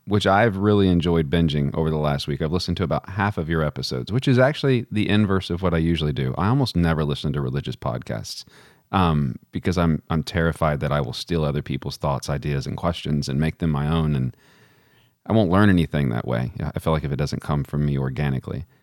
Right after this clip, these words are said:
Uh, and for the most part, I was telling a friend last night, uh, the show is, is mostly out of my curiosity, this podcast. If, if I'm not curious about a topic, then the show just doesn't happen at all. Uh, I'm glad other people like to listen,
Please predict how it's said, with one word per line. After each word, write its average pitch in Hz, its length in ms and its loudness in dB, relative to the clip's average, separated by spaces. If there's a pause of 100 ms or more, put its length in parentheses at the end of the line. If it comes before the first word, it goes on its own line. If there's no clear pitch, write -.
(200)
Uh, 73 320 0
and 95 260 4 (380)
for - 120 -2
the 92 60 2
most 107 200 4
part, 85 80 4
I - 20 6
was 85 80 2
telling 80 220 2
a - 20 0
friend 76 240 0
last 80 260 0
night, 60 240 -2 (120)
uh, 76 100 -6
the 80 160 -4
show 98 320 2
is, 78 220 0
is 76 180 -2
mostly 78 480 0
out 65 140 0
of 62 100 -8
my 69 160 -2
curiosity, 62 800 -6
this 73 160 -4
podcast. - 580 -8
If, - 160 -10
if - 140 -14
I'm 82 180 2
not 73 160 -2
curious 65 320 -6
about 65 200 -6
a 62 40 -8
topic, 69 440 -6
then 69 160 -2
the 69 60 -2
show 73 240 -4
just 67 200 -8
doesn't - 260 -8
happen - 320 -12 (320)
at 85 140 2
all. - 240 -4 (760)
Uh, 107 60 2
I'm 90 240 6
glad 110 180 6
other 92 140 4
people 80 180 0
like 85 160 4
to - 80 -10
listen, - 340 -6